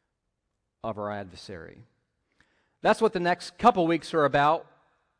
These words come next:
having a, a biblical and a balanced view of our adversary, the devil. Who is Satan? What's he up to in the world? We might be able to point to that more readily. What, but more importantly, what's,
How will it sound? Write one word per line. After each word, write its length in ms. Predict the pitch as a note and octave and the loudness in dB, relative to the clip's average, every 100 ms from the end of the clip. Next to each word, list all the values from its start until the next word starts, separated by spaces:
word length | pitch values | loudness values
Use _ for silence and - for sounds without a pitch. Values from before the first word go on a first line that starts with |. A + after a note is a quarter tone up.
| _ _ _ _ _ | _ _ _ _ _
having 320 | - F3 F#3+ | -4 -2 0
a, 80 | C#3+ | -2
a 80 | C#3 | -2
biblical 600 | A#2 E3+ G#3 - G#3 G3+ | -2 -2 0 -2 -2 -2
and 120 | D#3 | -4
a 60 | C#3 | -6
balanced 480 | A#2+ D3 E3 E3+ - | -2 0 0 -4 -8
view 260 | C3+ D3 | -4 -2
of 80 | C#3+ | 0
our 180 | C3 B2 | -2 -4
adversary, 580 | B2+ C3 A#2+ - B2 G#2 | -4 -6 -8 -12 -8 -8
the 80 | F#2+ | -10
devil. 380 | F2+ E2 - - _ _ _ _ _ _ _ _ _ _ _ _ _ _ _ _ _ - | -14 -14 -16 -20 _ _ _ _ _ _ _ _ _ _ _ _ _ _ _ _ _ 0
Who 160 | G3 | 4
is 80 | A#3+ | 4
Satan? 420 | - G#3 F#3 C#3+ | 4 4 4 0
What's 220 | C#3 F#3 | 2 2
he 120 | F3+ F#3+ | 2 2
up 160 | G3 | 2
to 140 | - G3+ | 0 -2
in 80 | |
the 80 | F3 | 0
world? 520 | D#3 F3 E3 A2+ F2+ - _ _ _ _ _ _ _ _ _ _ _ _ _ _ | 2 4 4 2 -6 -20 _ _ _ _ _ _ _ _ _ _ _ _ _ _
We 100 | C3 | -2
might 180 | D#3 D#3 | 2 2
be 80 | D3+ | 2
able 120 | D3 | 0
to 60 | C#3 | -2
point 300 | - E3 D3+ | -4 -4 -4
to 60 | C#3 | -2
that 220 | D#3+ D#3 | 0 0
more 180 | C3+ B2+ | -2 -2
readily. 480 | B2 A#2+ A#2+ C#3 | -2 -2 -4 -8
What, 280 | D#3 D#3 - - _ _ _ _ | -6 -6 -6 -16 _ _ _ _
but 100 | D3 | -6
more 160 | D#3 E3+ | 0 0
importantly, 400 | C#3+ F#3 F3 D3 | 2 0 0 -2
what's, 420 | D3 F#3 - - | -2 -2 -6 -18